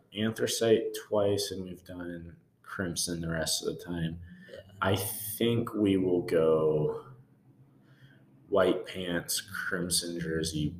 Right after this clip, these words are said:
Speaker 1: white helmet. I don't think we've gone that yet, and I think it will
Speaker 2: That,
Speaker 1: look
Speaker 2: that
Speaker 1: good.
Speaker 2: was exactly what I was gonna say.
Speaker 1: Yeah,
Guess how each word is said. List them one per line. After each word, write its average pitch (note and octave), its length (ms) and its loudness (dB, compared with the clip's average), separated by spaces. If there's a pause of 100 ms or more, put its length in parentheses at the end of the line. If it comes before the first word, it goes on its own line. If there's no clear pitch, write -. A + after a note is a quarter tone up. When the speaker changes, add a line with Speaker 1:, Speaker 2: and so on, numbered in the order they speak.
Speaker 1:
white D2+ 440 -2
helmet. - 460 -10
I - 60 -2
don't - 180 -8
think - 200 -12
we've D#3 140 -4
gone D#3 280 -6
that D#3 240 -8
yet, - 340 -4 (600)
and E3 80 -8
I E3 60 -4
think D#3 200 -8
it - 40 -8
will C3 60 2
Speaker 2:
That, G#2+ 180 6
Speaker 1:
look - 80 -4
Speaker 2:
that A2 180 6
Speaker 1:
good. A#2 80 4
Speaker 2:
was A#2+ 160 0
exactly A#2 480 4
what C3+ 120 8
I A2+ 140 6
was A#2 180 4
gonna A#2+ 200 4
say. B2 260 4 (160)
Speaker 1:
Yeah, - 140 -2